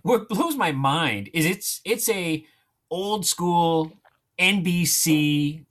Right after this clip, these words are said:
with commercials. Like, every episode is forty-three minutes on the dot, not like nowadays where a Netflix show could be fifty minutes or fifty-seven minutes or forty-three minutes.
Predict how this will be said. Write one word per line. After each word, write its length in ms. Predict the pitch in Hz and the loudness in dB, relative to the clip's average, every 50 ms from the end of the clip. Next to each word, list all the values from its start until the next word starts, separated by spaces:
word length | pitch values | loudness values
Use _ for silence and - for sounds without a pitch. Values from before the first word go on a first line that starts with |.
| _ _ - | _ _ -4
with 280 | 131 143 165 160 - | 0 0 0 0 -2
commercials. 800 | - 185 170 156 151 156 151 143 - 160 147 139 139 143 139 131 | -2 -2 2 4 4 4 2 2 0 0 0 0 0 -2 -2 0
Like, 200 | 131 117 113 - - | -2 -2 -2 -2 -2
every 280 | 156 170 160 175 165 | -2 0 2 2 0
episode 420 | 151 139 151 - - 147 143 143 135 | 0 0 0 0 0 0 0 0 0
is 180 | 127 110 - - | -2 -2 -4 -6
forty-three 760 | - - - - 151 143 139 139 139 139 - 131 135 135 131 | -8 -14 -2 0 2 4 4 2 2 0 0 0 2 2 2
minutes 320 | 123 123 123 123 120 - | 2 0 -2 -2 -2 -2
on 120 | 127 120 120 | -2 -2 -2
the 80 | 120 | -4
dot, 420 | 110 104 110 107 113 120 117 120 - - | -6 -2 -2 0 0 0 0 -2 -6 -4
not 240 | 117 117 123 113 110 | -2 0 0 0 0
like 220 | 117 113 107 - - | -2 -2 -2 -4 -6
nowadays 480 | - 113 107 110 117 113 113 110 104 104 | -4 0 0 0 2 0 -2 -2 -2 -2
where 100 | 110 107 | -2 -2
a 40 | 107 | -2
Netflix 340 | 110 104 - - 113 107 | -2 -4 -4 -4 -4 -4
show 180 | - - 113 101 | -2 -2 -4 -4
could 160 | - 113 101 | -4 -6 -4
be 260 | 98 107 107 101 - - - - _ _ _ - | -2 -2 -2 -2 -4 -10 -20 -20 _ _ _ -6
fifty 320 | - 156 143 - - 127 | -4 -4 -4 -2 -2 -4
minutes 420 | 123 120 117 117 113 110 - - 113 | -2 0 0 0 0 0 0 -2 -2
or 420 | 98 98 98 98 98 95 95 92 | 0 2 2 2 2 2 0 -2
fifty-seven 600 | - - 127 - 117 101 - - 139 123 127 120 | -2 -2 -4 -2 -2 -2 0 0 0 0 0 -2
minutes 280 | 113 113 117 113 107 104 | 0 0 0 -2 -2 -4
or 80 | 92 | -6
forty-three 500 | - - 123 117 104 92 - 131 135 123 | -2 -2 -2 -2 -2 -4 -2 -2 -2 0
minutes. 360 | 113 117 113 113 110 - - | 0 0 -2 -2 -4 -6 -10